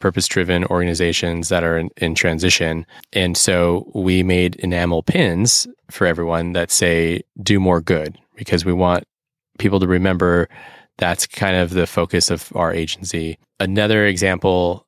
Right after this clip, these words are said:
of this is what we do at Historic is we have, we call Staff Camp. We bring everyone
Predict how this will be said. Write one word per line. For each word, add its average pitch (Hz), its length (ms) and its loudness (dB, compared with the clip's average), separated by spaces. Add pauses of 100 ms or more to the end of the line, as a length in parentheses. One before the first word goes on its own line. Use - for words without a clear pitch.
of 85 180 -2
this 82 460 -2 (440)
is 87 520 0 (360)
what 90 200 -4
we 107 100 2
do 110 200 6
at 90 100 0
Historic 117 440 0
is 90 180 0
we 95 120 -2
have, 87 420 -2
we 92 80 -6
call 85 140 -2
Staff - 280 -2
Camp. 90 200 -2
We 90 60 0
bring 87 220 -2
everyone 87 460 -2